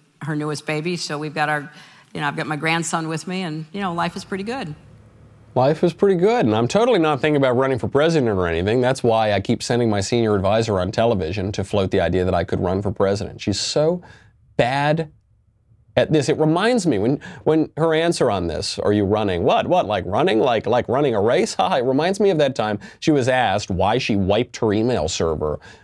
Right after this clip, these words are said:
Speaker 2: when the federal government was asking for those records, and she just totally bleach bitted the thing.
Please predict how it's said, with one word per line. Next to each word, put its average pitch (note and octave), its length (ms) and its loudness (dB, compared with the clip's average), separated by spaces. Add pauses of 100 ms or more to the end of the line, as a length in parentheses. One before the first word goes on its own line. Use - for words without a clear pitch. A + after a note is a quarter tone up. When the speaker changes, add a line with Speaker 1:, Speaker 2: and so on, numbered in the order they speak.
(160)
Speaker 2:
when G#2 300 2
the F2 60 -2
federal A2+ 300 2
government G#2+ 380 2
was F2+ 120 0
asking G2+ 380 0
for A2 80 0
those F2 160 0
records, G2 420 0
and F#2 120 -6
she F#2 80 -2
just F2+ 280 -4
totally A2+ 380 0
bleach G2+ 560 0
bitted E2+ 260 -2
the E2+ 100 -4
thing. D#2+ 360 -4